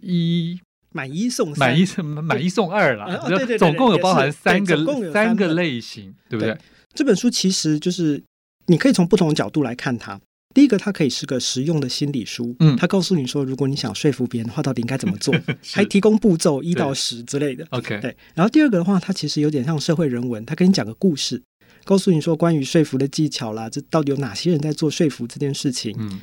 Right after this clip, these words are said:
Speaker 2: 而且告诉你说你目前到底为什么会碰到这么多阴谋论，为什么有些人就是不相信九一一是真实的事件。
Speaker 1: 嗯。
Speaker 2: 然后第三的话，它其实也是个认知科学的书。
Speaker 1: 嗯。
Speaker 2: 对，
Speaker 1: 就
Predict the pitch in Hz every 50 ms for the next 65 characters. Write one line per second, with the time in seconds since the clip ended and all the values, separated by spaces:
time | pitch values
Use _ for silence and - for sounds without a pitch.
0 | - - _ - - - _ - 156 156 156 175 147 131 165 160 156 - 151 135
1 | 127 - 143 139 139 139 147 - _ 143 131 123 120 131 - _ _ _ _ _
2 | _ _ 220 220 196 170 - - 139 131 147 165 151 131 127 147 - 135 131 135
3 | - 160 151 151 151 156 160 143 131 139 135 135 147 151 147 131 107 110 123 135
4 | 120 - - _ _ _ _ _ _ _ - 180 - 135 131 127 117 131 139 135
5 | 156 151 160 156 - 151 - 151 135 - 160 139 123 123 110 120 127 139 139 127
6 | - 123 139 131 135 - 117 107 110 - 156 156 170 180 180 180 180 180 180 180
7 | 175 175 175 170 - _ _ - 185 - - 269 247 - 254 247 240 226 190 -
8 | 196 165 - 180 165 - 147 139 - 156 120 - - 143 139 131 165 170 151 156
9 | - 147 147 - 147 147 - - 110 113 123 127 123 - - 131 147 - _ -
10 | 113 107 101 92 - _ - 113 - _ -